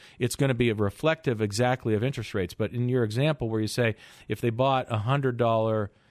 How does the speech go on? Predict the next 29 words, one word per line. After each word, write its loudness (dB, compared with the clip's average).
uh, 0
treasury 2
today, 2
they 0
could 0
earn 2
one 4
oh 2
five 0
in 0
a 2
year. 2
That's -2
a -12
true -2
statement, -2
okay? -2
Why 0
wouldn't -2
inve-, 2
investors 0
pay 0
ninety-four 0
dollars 0
to -4
get 0
one 2
oh 2
one? 0